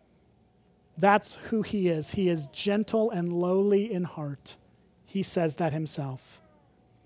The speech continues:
So we have the call to respond to God's, to the people around us, sharing the gospel, but doing so in a way that actually reflects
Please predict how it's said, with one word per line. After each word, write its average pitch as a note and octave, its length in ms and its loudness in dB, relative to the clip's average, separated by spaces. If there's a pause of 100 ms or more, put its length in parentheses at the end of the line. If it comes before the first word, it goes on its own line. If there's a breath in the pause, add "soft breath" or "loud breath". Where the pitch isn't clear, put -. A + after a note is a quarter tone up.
(960 loud breath)
So G#3+ 180 6
we G#3+ 320 8
have G#3 340 6 (200 soft breath)
the G3 100 0
call G#3 380 4
to G3 180 2
respond F#3 800 2 (260 soft breath)
to G#3+ 400 6 (240 soft breath)
God's, F#3 540 6 (280 soft breath)
to A#3 120 2
the G3 80 4
people A#3 360 4
around F#3+ 460 4
us, E3 240 0 (380 soft breath)
sharing B3 560 8
the A3+ 80 2
gospel, F#3 420 2
but E3+ 180 0
doing G#3 280 2
so G3 240 4
in F#3 80 0
a F3 80 0
way E3+ 400 0 (540 soft breath)
that F#3+ 120 2
actually F#3 460 2
reflects - 1120 -4